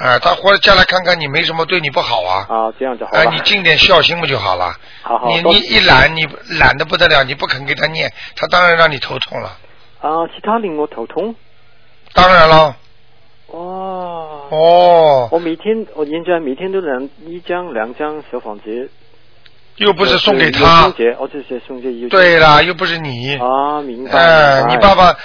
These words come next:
Speaker 1: 你爸爸来看你们，你要送给他的呀。
Speaker 2: 啊。
Speaker 1: 明白吗？因为你身上还有其他要经者的话，人家拿，你爸爸就拿不到了嘛。
Speaker 2: 对，对，对，现在身上有多少已经给台长？
Speaker 1: <laughs>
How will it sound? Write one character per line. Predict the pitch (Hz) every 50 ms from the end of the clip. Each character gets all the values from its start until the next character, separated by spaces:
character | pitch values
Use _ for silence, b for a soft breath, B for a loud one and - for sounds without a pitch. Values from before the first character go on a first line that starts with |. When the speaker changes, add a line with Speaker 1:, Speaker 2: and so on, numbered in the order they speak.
| B B B
Speaker 1:
你 | - 175
爸 | 156 202 202 190
爸 | 185 180
来 | 170 160 165
看 | - - - 175 170
你 | 160
们， | 151 151 151
你 | 151
要 | 160 160
送 | 143 - 175 160
给 | 139 127
他 | 110 104 131 135
的 | 127 131
呀。 | 123 107 90 90 - - - - - - -
Speaker 2:
啊。 | 107 107 113 120 127 131 135 139 143 143 147 147 147 143
Speaker 1:
明 | 143 170 185
白 | 185 185
吗？ | 180 175 175
因 | 180 196 202
为 | 208 190
你 | 175 160
身 | 151 180 185 185
上 | 185 180
还 | 147 139 170
有 | 175 175 165
其 | - - - 151
他 | 175 175
要 | 180 180 170 160
经 | 131 170 170
者 | 143 147 139
的 | 127 139
话， | 127 139 156 135 117 B B B B -
人 | 160 175 190
家 | 202 202 196
拿， | 180 165 147 160
你 | 165 156
爸 | 143 156 170 160
爸 | 156 160
就 | 143 151
拿 | 139 131 135
不 | 131 147
到 | 156 147 135
了 | 127 117
嘛。 | 107 101 101 - - - - - - -
Speaker 2:
对， | 117 113 110 110 104
对， | 98 110 107
对， | 104 113 113 -
现 | - 190 185 180
在 | 202 190 185 -
身 | 247 240
上 | 202 170
有 | 139 131
多 | 120 175 170
少 | 160 135 127
已 | 117 104
经 | 104 120 123 113
给 | - 101 101 104 -
台 | - - 104
长？ | 104 104 95 98 -
Speaker 1:
<laughs> | -